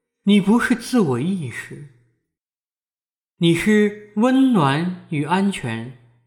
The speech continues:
你不是自我体验。你是纯洁与包容，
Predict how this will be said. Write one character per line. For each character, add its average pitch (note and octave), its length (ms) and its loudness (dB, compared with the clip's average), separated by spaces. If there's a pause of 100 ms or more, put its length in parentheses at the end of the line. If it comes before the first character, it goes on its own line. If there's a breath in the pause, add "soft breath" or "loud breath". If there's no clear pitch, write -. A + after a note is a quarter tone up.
(200)
你 G#3+ 160 2
不 A#3+ 180 2
是 A#3+ 180 0
自 B3+ 200 -2
我 G#3 180 2
体 A#2+ 380 -10
验。 C3 580 -10 (1160)
你 C#3+ 200 0
是 C#3 880 -4
纯 C#3+ 420 -2
洁 B2 380 -4
与 B2 220 -12
包 D#3+ 320 -4
容， A#2 360 -10